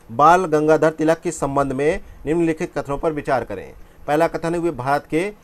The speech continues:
बेताज बादशाह के रूप में प्रसिद्ध थे। दूसरा कथन है वैलेंटाइन चिरोल ने इन्हें भारतीय अशांति का जन्मदाता कहा। तीसरा स्टेटमेंट है कि इन्होंने वर्ष उन्नीस सौ नौ में लाहौर में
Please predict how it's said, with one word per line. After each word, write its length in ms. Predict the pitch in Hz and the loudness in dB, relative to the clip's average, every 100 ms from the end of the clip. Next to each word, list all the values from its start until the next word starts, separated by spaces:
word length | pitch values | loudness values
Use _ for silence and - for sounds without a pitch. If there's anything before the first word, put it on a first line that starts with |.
| - | -16
बेताज 460 | 113 139 139 160 170 | -6 -4 2 2 2
बादशाह 380 | 147 139 - 160 | 2 0 0 -2
के 160 | 160 | -2
रूप 160 | 143 139 165 | -4 -4 -8
में 80 | |
प्रसिद्ध 400 | 160 139 147 127 - | -8 -4 -4 -4 -6
थे। 180 | 101 82 - - - - | -10 -12 -16 -20 -20 -8
दूसरा 260 | 151 156 165 | -6 -4 -4
कथन 280 | 160 147 | -2 -2
है 240 | 151 190 - - - - - | -2 -2 -6 -20 -20 -20 -8
वैलेंटाइन 600 | 127 160 175 156 156 175 | -2 0 -2 -2 0 -2
चिरोल 360 | 156 151 151 151 | -4 2 4 4
ने 280 | 147 180 - - - | 2 0 -4 -14 -10
इन्हें 340 | 147 143 175 127 | -4 0 -2 -2
भारतीय 600 | 131 139 - 170 202 202 - - | 0 0 -2 -6 -6 -8 -12 -8
अशांति 520 | 135 - 147 143 170 | -8 -2 -2 -2 -6
का 160 | 170 - | -4 -2
जन्मदाता 560 | 139 151 143 139 151 143 | 0 -2 0 0 0 -2
कहा। 360 | 110 104 82 - _ - - - - - - - | -4 -8 -12 -14 _ -20 -20 -20 -20 -16 -16 -12
तीसरा 380 | 160 151 190 175 | -10 -4 0 0
स्टेटमेंट 460 | 160 170 160 165 165 | 0 -4 0 0 -2
है 60 | |
कि 160 | 175 175 | -4 -2
इन्होंने 240 | 143 160 | 0 0
वर्ष 320 | 165 147 170 160 | 0 0 -2 -2
उन्नीस 400 | 151 156 170 - | -4 -2 -4 -4
सौ 100 | 139 | -2
नौ 200 | 139 143 | 0 0
में 140 | 170 | 0
लाहौर 420 | 156 135 131 139 | 2 2 2 0
में 260 | 139 156 | 0 -2